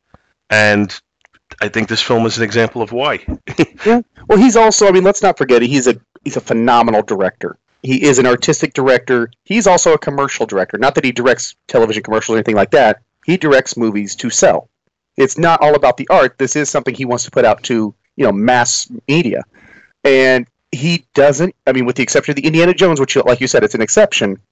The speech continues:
Speaker 2: This is, I double-checked his I D M, I M D B. This is the one exception. And it happened to be, at that time, the highest grossing, the sequel to the highest grossing movie of all time. So I can see where he would be getting a lot of pressure.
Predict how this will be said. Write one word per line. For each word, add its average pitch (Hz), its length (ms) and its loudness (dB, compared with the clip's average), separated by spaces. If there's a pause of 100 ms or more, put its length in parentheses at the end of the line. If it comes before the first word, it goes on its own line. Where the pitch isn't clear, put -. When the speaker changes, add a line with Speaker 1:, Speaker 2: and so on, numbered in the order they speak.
(240)
Speaker 2:
This 160 240 0
is, 160 320 0
I 135 80 2
double-checked 160 520 0
his 127 280 -4
I 131 100 2
D 139 100 -2
M, 139 140 -4
I 131 100 0
M 135 80 0
D 127 80 -4
B. 147 140 -4
This 151 220 -2
is 202 80 -6
the 196 80 2
one 175 160 2
exception. - 580 -2 (340)
And 139 260 2
it 143 180 0
happened 165 300 0
to 165 60 -4
be, 147 140 -2
at 139 100 -2
that - 160 2
time, 131 280 0
the 123 80 2
highest 120 360 0
grossing, 117 500 -8
the 117 100 -6
sequel - 320 -2
to - 80 -2
the 117 80 2
highest 113 260 2
grossing 110 280 -8
movie 113 180 -2
of 107 80 -2
all 101 140 4
time. 127 340 -4 (320)
So - 100 0
I 160 60 6
can 147 160 -4
see 202 160 -4
where 151 120 -4
he 151 120 -4
would 147 100 0
be 139 100 0
getting 131 240 2
a 127 60 4
lot 107 220 2
of - 120 -8
pressure. - 460 -4